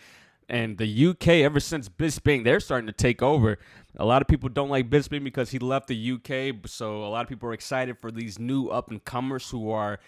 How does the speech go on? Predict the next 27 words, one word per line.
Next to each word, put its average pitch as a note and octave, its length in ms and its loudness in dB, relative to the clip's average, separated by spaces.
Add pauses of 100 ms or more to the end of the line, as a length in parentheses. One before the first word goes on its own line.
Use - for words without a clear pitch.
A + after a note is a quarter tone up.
(200)
l-, - 180 -16 (180)
born C#3 340 0
and A#2 340 -6
raised C3+ 480 -2
and A2+ 140 -8
still C3 260 -4
training C3+ 520 -6
out A#2+ 160 -2
of A#2+ 100 -8
the A#2 120 -6
U A#2 280 -4
K. B2+ 460 -6 (260)
We A2+ 200 -8
have A2+ 320 -4
Paddy C3+ 520 0
the G#2+ 160 -8
Baddy. B2 400 -2
He's C3 240 -6
got A#2 160 -8
his A2 140 -10
own A#2 380 -8
goddamn A#2 580 -4
song. B2 420 -4
Watch A2+ 260 -6
out B2 200 -8
for G#2 120 -8
him. B2 300 -6